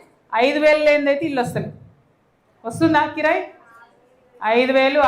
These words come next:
ఆరు వేలు, ఏడు వేలు అన్నట్టు ఉంది. అంతేనా? అట్లాంటప్పుడు మరి ఇండ్లు లేని వాళ్లకు ఇండ్లు ఇవ్వాలనే డిమాండ్ అయితే చాలా బలంగా తీసుకుంటాం, దాని మీద పెద్ద కార్యాచరణ చేస్తాం. ఎందుకంటే ఇండ్లు కట్టి ఉన్నాయి, అవి కూడా ఇస్తలేరు, ఖాళీగా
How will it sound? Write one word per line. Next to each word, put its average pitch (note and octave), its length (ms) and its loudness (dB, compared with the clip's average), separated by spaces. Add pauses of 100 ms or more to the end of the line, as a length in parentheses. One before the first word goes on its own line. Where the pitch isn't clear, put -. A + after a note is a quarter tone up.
ఆరు C4 220 2
వేలు, C#4+ 180 -2 (120)
ఏడు C4 220 0
వేలు C#4 220 0
అన్నట్టు C4+ 320 -6
ఉంది. B3 120 -12 (1080)
అంతేనా? C#4+ 380 0 (920)
అట్లాంటప్పుడు D#4 680 0 (200)
మరి B3 220 0
ఇండ్లు D4 260 0
లేని D#4 240 2
వాళ్లకు D4 380 -4 (300)
ఇండ్లు D4 220 -4
ఇవ్వాలనే C#4+ 480 -2
డిమాండ్ B3+ 340 -2
అయితే B3 220 -2 (460)
చాలా A#3+ 180 2 (120)
బలంగా C#4+ 380 0
తీసుకుంటాం, C4+ 500 -10 (420)
దాని A#3+ 180 4
మీద B3+ 100 0 (120)
పెద్ద B3 140 -2 (140)
కార్యాచరణ C4+ 540 0
చేస్తాం. B3+ 340 -6
ఎందుకంటే C#4+ 420 0 (500)
ఇండ్లు D4 180 2 (100)
కట్టి E4+ 320 -2
ఉన్నాయి, D4 200 -4 (500)
అవి B3+ 160 0
కూడా F4+ 140 2
ఇస్తలేరు, D#4 340 0 (440)
ఖాళీగా D#4 360 2